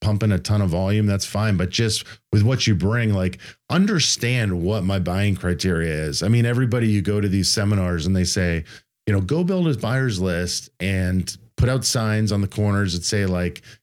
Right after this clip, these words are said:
deals, the whatever, forty percent off, build a buyer's list." That's fine. That's a good way to do it. But just when you,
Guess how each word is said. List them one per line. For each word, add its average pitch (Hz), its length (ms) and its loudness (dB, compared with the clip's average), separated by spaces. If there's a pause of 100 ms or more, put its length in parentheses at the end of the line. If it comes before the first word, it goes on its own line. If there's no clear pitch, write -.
(220)
deals, 110 540 2 (240)
the 95 220 -2
whatever, 90 360 -2
forty 101 320 -2
percent 98 360 0
off, 98 300 -2
build 107 160 0
a 107 40 0
buyer's 110 240 -2
list." 104 120 -4
That's - 200 -2
fine. 269 320 -4
That's 185 180 -2
a 156 40 0
good 147 160 0
way 147 100 0
to 135 80 0
do 151 140 -2
it. 87 160 -4 (320)
But 120 120 -2
just 151 200 0
when 143 160 2
you, 120 160 2